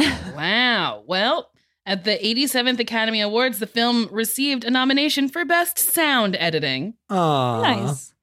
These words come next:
Speaker 3: And they won the Heartland Film Festival's Truly Moving Picture Award. That seems condescending.
Speaker 2: I mean, it,
Speaker 1: <laughs>
Speaker 2: it
Speaker 1: It
Speaker 2: moved, it
Speaker 1: does.
Speaker 2: moved a lot. There was
Speaker 1: It
Speaker 2: a
Speaker 1: does
Speaker 2: lot of
Speaker 1: sound
Speaker 2: movement.
Speaker 1: very
Speaker 2: <laughs>
Speaker 1: condescending.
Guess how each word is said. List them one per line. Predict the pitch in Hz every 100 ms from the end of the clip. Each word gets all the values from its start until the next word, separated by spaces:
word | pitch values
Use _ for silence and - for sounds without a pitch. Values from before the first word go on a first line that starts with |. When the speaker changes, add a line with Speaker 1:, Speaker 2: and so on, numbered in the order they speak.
| _ _ -
Speaker 3:
And | 226 254
they | 262
won | 247 233 240 247 247
the | 240 233
Heartland | 202 247 277 294 302 262
Film | 277 262
Festival's | 262 240 - 220 226
Truly | - - 311 320 320 330
Moving | 311 240 240 247 247
Picture | 240 214 196 - 180
Award. | 170 156 156 160 180 196 226 _ _ 247
That | 285 - - -
seems | - 233 -
condescending. | 196 170 - 165 160 160 190
Speaker 2:
I | 147
mean, | 175
it, | 190 226 -
Speaker 1:
<laughs> |
Speaker 2:
it | 285 226
Speaker 1:
It | 175 190
Speaker 2:
moved, | 208 185 160
it |
Speaker 1:
does. | 202 208
Speaker 2:
moved | 220 208 160
a |
lot. | 131 120 113 104 117 -
There | 180
was | 190
Speaker 1:
It | 170
Speaker 2:
a |
Speaker 1:
does | 151 139
Speaker 2:
lot | 139
of |
Speaker 1:
sound | 403 -
Speaker 2:
movement. | 143 - 359
Speaker 1:
very | 349 370 370
Speaker 2:
<laughs> |
Speaker 1:
condescending. | - - 370 330 180 339 311 277 247